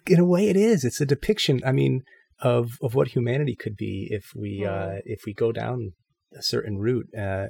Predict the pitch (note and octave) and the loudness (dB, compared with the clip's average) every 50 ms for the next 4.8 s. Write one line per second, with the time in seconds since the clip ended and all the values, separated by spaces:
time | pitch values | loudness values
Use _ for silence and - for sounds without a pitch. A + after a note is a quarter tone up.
0 | - - A2 G#2 G2 - - A2 G2 F#2+ F#2+ G2+ A2 A2+ A#2+ A2+ - - - _ | -8 -10 -8 -8 -8 -6 -6 -4 -4 -4 -4 0 2 2 2 2 -2 -8 -20 _
1 | - - - _ _ - - A2 G2 F#2 F#2 F#2+ F#2+ - - - - - - B2+ | -20 -20 -20 _ _ -16 -10 -8 -6 -6 -6 -6 -6 -6 -8 -10 -10 -12 -12 -12
2 | A#2 G#2 G2+ G2 F#2+ F#2+ F#2 F#2 F#2+ G2 - - - - - F#2+ F#2 F#2 F2+ F#2 | -10 -8 -6 -6 -6 -6 -6 -6 -8 -10 -12 -14 -14 -10 -8 -6 -6 -6 -8 -10
3 | - - G#2 - - - - - - - - - - - - - - - - - | -12 -16 -16 -16 -16 -16 -18 -18 -18 -18 -20 -20 -20 -20 -10 -8 -6 -6 -6 -8
4 | - - A2+ G2+ C3+ C3 A#2+ A#2 A2+ - G#2+ A2 A2+ B2 A#2+ A#2+ | -10 -10 -6 -2 -2 0 0 -2 -2 -2 0 0 0 0 -2 -4